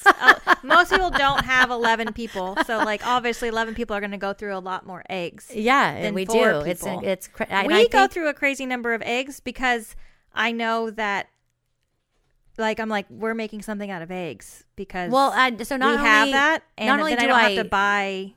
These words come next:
Speaker 1: something else.
Speaker 2: Right, and not only do I make a lot of things out of eggs, but, like, I don't know, my kids just like to eat eggs, and, like,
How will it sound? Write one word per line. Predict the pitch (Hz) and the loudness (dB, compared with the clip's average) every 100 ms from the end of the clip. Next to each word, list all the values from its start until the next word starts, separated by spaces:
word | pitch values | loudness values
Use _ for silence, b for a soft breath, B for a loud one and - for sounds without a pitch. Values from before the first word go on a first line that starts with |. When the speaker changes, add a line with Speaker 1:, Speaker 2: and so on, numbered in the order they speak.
| _ | _
Speaker 1:
something | 226 196 185 | -12 -10 -10
else. | 160 156 - - - | -10 -12 -16 -20 -6
Speaker 2:
Right, | 214 233 | 2 2
and | 185 | 2
not | 208 233 | -2 -2
only | 247 | -4
do | 220 220 | -4 -4
I | 190 | -4
make | 180 190 196 | -4 -6 -6
a | 208 | -6
lot | 214 208 | -4 -4
of | |
things | 214 214 220 208 | -8 -10 -10 -10
out | - 180 | -4 -4
of | 190 | -2
eggs, | 196 196 190 | -4 -4 -6
but, | 190 - | -8 -8
like, | 175 151 147 _ _ _ _ _ - | -8 -8 -10 _ _ _ _ _ -12
I | 202 | -8
don't | 214 | -4
know, | 196 | -4
my | 170 | -6
kids | - 196 | -6 -6
just | 185 180 | -6 -8
like | 185 | -8
to | - - | -10 -14
eat | 175 175 | -12 -8
eggs, | 160 160 226 233 | -6 -4 -6 -8
and, | 202 | -10
like, | 180 160 | -8 -10